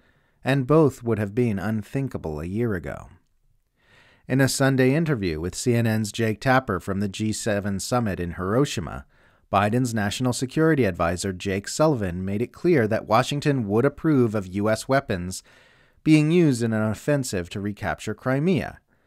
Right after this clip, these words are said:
a horrifying prospect that many experts have agreed is the most likely scenario to lead to nuclear warfare in this conflict. Sullivan told Tapper that while the U S has forbidden the use of American weapons to attack Russia,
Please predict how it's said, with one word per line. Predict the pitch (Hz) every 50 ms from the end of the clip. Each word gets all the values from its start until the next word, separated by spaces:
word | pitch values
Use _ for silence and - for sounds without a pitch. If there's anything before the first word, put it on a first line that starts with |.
| _ _ _ -
a | - 101
horrifying | 98 101 101 98 98 95 - 110 104 107 107 110
prospect | 107 - 127 127 131 - - - 80 71 80 95 - -
that | 117 101 - 78
many | 117 127 139 143 131
experts | 104 104 - - - 107 101 - -
have | 107 98
agreed | 104 90 - 82 78 78 80
is | 95 95 104
the | 117
most | 104 110 113 113 117 - -
likely | 131 127 123 127 127 131 127
scenario | 123 - 127 120 127 131 135 131 117 98 85 80 85
to | 95 - 110
lead | 104 104 107 113 117 117 120 123 -
to | - 117
nuclear | 107 104 113 123 127 - 139 139 131 127 127
warfare | 117 120 127 135 139 139 - - 85 76 78 82
in | 85 82 80
this | 85 87 - -
conflict. | - 120 127 131 127 - - - - - - - - _ _ _ _ _ _ _ _ _ _ _ _ _ _ _ _ - _ _ _ _ -
Sullivan | - - 139 135 135 131 123 131 123 120
told | - - 127 127 123 120 120
Tapper | - 143 147 147 139 - - 90 82
that | 87 101 95 95 - 85
while | 110 110 110 113 110
the | 117 113
U | 107 113 113 107
S | 104 107 120 - -
has | - 120 113 110 -
forbidden | - - 123 117 110 123 156 165 147 110 98 98
the | 101 101
use | 98 104 104 98 98 107 - -
of | 135 113
American | 113 104 104 104 104 107 110 - 123 110 107
weapons | 110 123 127 - 117 101 101 -
to | - - 104
attack | 98 - 104 92 92 - -
Russia, | 107 127 147 143 - - 69 65 73 82 -